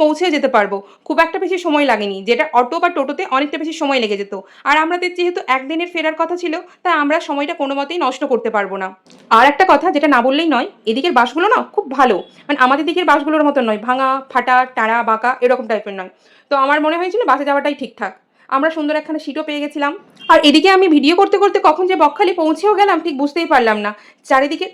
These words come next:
এত ভালো সুন্দর পরিবেশ ছিল, এত সবুজে ঘেরা পরিবেশ, just আমি চোখ ফেরাতে পারছিলাম না, তাই বুঝতেও পারিনি জার্নিটা। হ্যাঁ, সমুদ্র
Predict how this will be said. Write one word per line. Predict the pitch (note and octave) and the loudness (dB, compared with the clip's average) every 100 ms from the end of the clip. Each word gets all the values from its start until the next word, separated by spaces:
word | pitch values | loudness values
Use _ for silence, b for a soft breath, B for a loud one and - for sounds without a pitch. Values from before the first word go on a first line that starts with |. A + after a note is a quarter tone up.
| A3+ | -4
এত | A3+ C#4+ | -4 -4
ভালো | A#3+ A#3+ D#4 | -2 -2 -2
সুন্দর | C#4+ C4+ D4+ F4 | -6 -4 -4 -2
পরিবেশ | C#4+ C#4+ F4 - | -2 -2 -4 -4
ছিল, | D#4 - A#3 | -4 -4 -6
এত | D4+ D#4+ | -6 -4
সবুজে | C4 E4+ F#4 | -4 -2 0
ঘেরা | G4 G4 | 0 0
পরিবেশ, | F#4 D4 - b b B3 | -4 -4 -6 b b -4
just | E4+ F4+ | -4 -2
আমি | F#4+ G4 | -6 -4
চোখ | C#4+ D4+ | -4 0
ফেরাতে | B3+ A#3+ A#3 | 0 0 -4
পারছিলাম | G#3+ A#3+ G3+ G3 | -6 -4 -4 -4
না, | G3 - B B - C#4+ | -12 -14 B B -4 0
তাই | C#4+ A3+ | 0 -2
বুঝতেও | - D#4+ F#4 | -6 -4 0
পারিনি | D#4+ B3+ B3 | 0 0 0
জার্নিটা। | A3 G#3 G#3 G3 G3+ _ B B C#4 | 0 0 -4 -6 -8 _ B B 4
হ্যাঁ, | D#4 D#4 | 4 6
সমুদ্র | B3+ A#3+ | 4 6